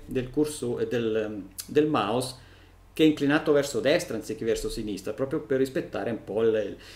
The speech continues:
i sinis-, i sinistrorsi rispetto ai destrorsi e viceversa. Ecco, insomma, ci siamo capiti, eh? Ci sono cursori per tutti i tipi, diversi, eh, temi di cursori già nei repository di Ubuntu, e in più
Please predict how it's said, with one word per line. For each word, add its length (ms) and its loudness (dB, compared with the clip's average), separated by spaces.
i 100 -8
sinis-, 640 0
i 100 -12
sinistrorsi 800 0
rispetto 460 -2
ai 80 -4
destrorsi 760 2
e 60 -8
viceversa. 720 -6
Ecco, 280 -8
insomma, 280 -10
ci 80 -8
siamo 260 4
capiti, 480 -4
eh? 100 6
Ci 120 -4
sono 240 -2
cursori 460 4
per 180 2
tutti 320 -4
i 80 0
tipi, 440 0
diversi, 800 4
eh, 320 -2
temi 260 2
di 100 -2
cursori 500 0
già 280 2
nei 140 4
repository 580 0
di 80 2
Ubuntu, 640 4
e 380 10
in 260 4
più 400 4